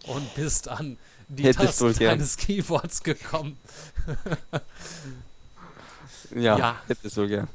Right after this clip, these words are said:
Speaker 1: So viel zum Thema
Speaker 2: Ganz
Speaker 1: Niveau
Speaker 2: sorry.
Speaker 1: für diese Sendung.
Speaker 2: Ja. Gut, jetzt, das, das wird schon nicht mehr erwartetes Niveau, also brauchen wir uns keine Sorgen machen,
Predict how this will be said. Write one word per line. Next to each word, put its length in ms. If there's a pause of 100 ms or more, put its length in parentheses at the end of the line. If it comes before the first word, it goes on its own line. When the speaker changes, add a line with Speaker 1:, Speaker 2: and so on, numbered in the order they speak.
(160)
Speaker 1:
So 140
viel 160
zum 160
Thema 220
Speaker 2:
Ganz 80
Speaker 1:
Niveau 200
Speaker 2:
sorry. 240
Speaker 1:
für 60
diese 200
Sendung. 220 (540)
Speaker 2:
Ja. 160 (1200)
Gut, 200
jetzt, 580
das, 420
das 340
wird 480
schon 200
nicht 240
mehr 120
erwartetes 600
Niveau, 380
also 320 (520)
brauchen 180
wir 60
uns 100
keine 200
Sorgen 300
machen, 180